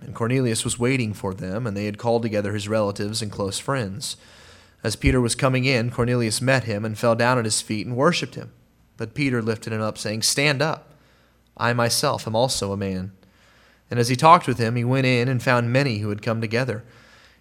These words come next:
And he said to them, You know how unlawful it is for a Jewish man to keep company with or go and go to one another nation. But God has shown me that I should not call any man common or unclean. Therefore I came without objection as soon as I was sent for.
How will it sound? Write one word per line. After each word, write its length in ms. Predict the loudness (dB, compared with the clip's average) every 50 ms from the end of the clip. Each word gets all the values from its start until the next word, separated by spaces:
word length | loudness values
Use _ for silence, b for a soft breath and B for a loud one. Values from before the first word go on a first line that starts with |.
| b b
And 100 | 0 0
he 60 | 2
said 260 | 2 4 6 6 6
to 80 | 6 4
them, 180 | 0 0 0 2
You 100 | 4 6
know 120 | 6 6
how 240 | 8 8 8 8 8
unlawful 460 | 6 6 6 6 4 4 0 0 0
it 40 | 2
is 160 | 0 -2 -2
for 140 | -2 -2 -2
a 60 | 0
Jewish 340 | 2 2 2 2 2 2 0
man 180 | -2 -2 -2
to 60 | -4 -4
keep 220 | -4 -4 -4 -2
company 340 | -2 -4 -2 -2 -2 -4 -2
with 420 | -2 -2 -4 -4 -4 -6 -8 -6
or 80 | -8 -6
go 240 | -2 0 0 0 0
and 140 | -2 -4 -8 -16 -20 _ -20 _ _ -20 -10 0
go 280 | 2 4 6 6 4 2
to 180 | 0 -2 -2
one 240 | 0 2 0 2 0
another 260 | 0 0 0 0 0
nation. 480 | 0 -2 -2 -2 -4 -4 -6 -6 -8 -12 B B B B B B B B B B B B
But 100 | 2 6
God 220 | 8 8 8 8
has 100 | 8 6
shown 380 | 6 6 6 6 6 4 4 2
me 160 | 0 -2 -2
that 100 | 0 2
I 100 | 2 2
should 200 | 0 0 -2 -2
not 220 | 0 0 0 -2
call 280 | 0 0 2 2 2 2
any 100 | 0 0
man 280 | 0 0 0 0 -2 -4
common 420 | -2 0 2 2 2 2 0 -2
or 80 | 0 0
unclean. 640 | 0 -2 -4 -6 -6 -6 -6 -6 -6 -8 -10 -12 -14 -18 B B B B B B B B B B B B B
Therefore 400 | 2 4 4 4 6 6 8 8
I 80 | 6
came 300 | 6 4 4 4 4 4
without 240 | 2 4 4 4 4
objection 560 | 4 2 4 4 4 4 4 2 -2 -2 -2
as 80 | -2 -2
soon 180 | -2 -2 -2 -2
as 160 | -2 0 0
I 80 | 0
was 180 | 2 0 0 0
sent 300 | 0 0 0 -2 -2 -4
for. 320 | -8 -12 -10 -10 -10 -12